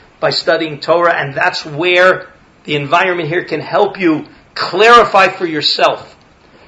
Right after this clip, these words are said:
Every Jew has a unique part in the Torah. Every Jew has a unique neshama.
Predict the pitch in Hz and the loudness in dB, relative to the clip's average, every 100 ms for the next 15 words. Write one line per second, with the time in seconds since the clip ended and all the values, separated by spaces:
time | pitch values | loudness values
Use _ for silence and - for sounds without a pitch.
0 | _ 214 254 285 170 233 220 214 180 165 | _ 2 2 0 -4 2 4 4 2 0
1 | 185 214 - - 185 185 180 156 156 151 | -2 -4 -6 -2 0 0 -2 -6 -6 -6
2 | 127 98 - _ _ _ _ _ _ _ | -6 -10 -18 _ _ _ _ _ _ _
3 | _ _ _ - 190 226 165 208 208 196 | _ _ _ -2 -2 -2 -4 -2 0 0
4 | 185 175 170 180 175 165 - 156 135 95 | 0 -4 -2 -4 -4 -6 -2 -2 -2 -8